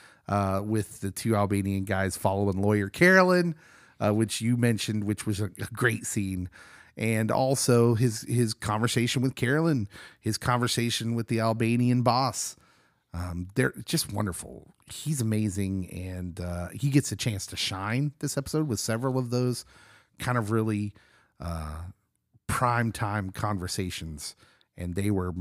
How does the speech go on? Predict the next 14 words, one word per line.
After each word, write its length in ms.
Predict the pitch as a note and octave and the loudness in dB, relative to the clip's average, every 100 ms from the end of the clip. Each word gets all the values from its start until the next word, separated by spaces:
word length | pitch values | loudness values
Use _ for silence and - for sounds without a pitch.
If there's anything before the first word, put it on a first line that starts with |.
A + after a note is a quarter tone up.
| F2+ | -2
they 100 | A2 | 2
were 100 | G#2+ | 4
must 340 | G2+ A#2 - G2 | 4 0 -2 -6
watch 240 | F#2 - | -8 -8
television. 500 | - D2+ C#2+ - - | -8 -8 -8 -12 -2
This, 220 | B2+ C#3 | 0 0
this 400 | C#3 C3 D#3+ D#3 - | -2 4 4 4 0
episode 480 | C#3 A#2 - A#2+ | 0 0 0 0
for 140 | - A2+ | 0 0
me 420 | A2+ A2+ G#2 F#2 - - - _ _ | 2 2 2 -2 -8 -20 -20 _ _
really 320 | A2 B2+ B2 | 2 4 4
came 320 | G#2+ B2+ A2+ F#2+ | 2 0 0 -2
through, 580 | - G#2+ G2+ F#2+ E2+ - A2+ | 0 2 2 0 -4 -12 -8
uh, 300 | F2 E2 | -6 -6